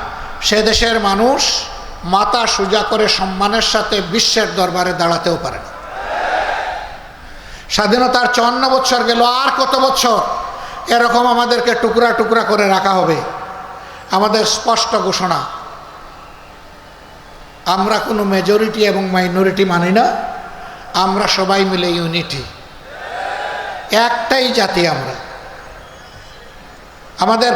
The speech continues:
পরিচয় আমরা বাংলাদেশি, হ্যাঁ, তারপরে অবশ্যই আমার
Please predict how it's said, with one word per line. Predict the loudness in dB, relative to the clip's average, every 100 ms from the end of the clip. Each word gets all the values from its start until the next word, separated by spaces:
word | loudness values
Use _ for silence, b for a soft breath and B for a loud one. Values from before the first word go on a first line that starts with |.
| 2
পরিচয় | 2 2 2
আমরা | 2 2
বাংলাদেশি, | 0 0 0 0 0 -4 -2
হ্যাঁ, | 0 2 2 0 -4 -6 -8 -10 -12 -14 -10 -2
তারপরে | -2 2 2 4
অবশ্যই | 4 2 2 0
আমার | 2 0